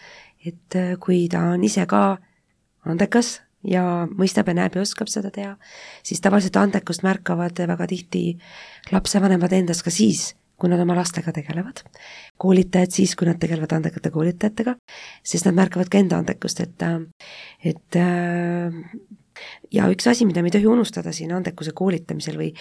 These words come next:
või üldse selle inimese koolitamisel või andekuse puhul, see vastutus lõpuks seda arendada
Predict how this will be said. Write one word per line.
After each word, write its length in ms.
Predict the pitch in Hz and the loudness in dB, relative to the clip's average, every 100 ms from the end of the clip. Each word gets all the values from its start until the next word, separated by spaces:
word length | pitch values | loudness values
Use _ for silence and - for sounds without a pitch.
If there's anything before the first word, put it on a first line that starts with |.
| - - | -18 -4
või 120 | 185 202 | 6 6
üldse 320 | 214 - 156 | 6 0 -2
selle 200 | 170 165 | 0 2
inimese 360 | 196 175 - 170 | 2 2 -2 -4
koolitamisel 600 | 185 190 175 165 151 151 | -2 -2 -4 -6 -6 -6
või 100 | 160 | -4
andekuse 380 | 190 185 - - | -4 -6 -10 -12
puhul, 240 | - 175 - - - - - | -12 -14 -16 -18 -20 -18 -8
see 180 | - 170 | -2 0
vastutus 500 | 247 - - 151 - | 0 0 -4 -2 -2
lõpuks 280 | - - - | -2 -6 -4
seda 140 | 90 | -2
arendada 420 | 98 - - - | -2 -4 -8 -14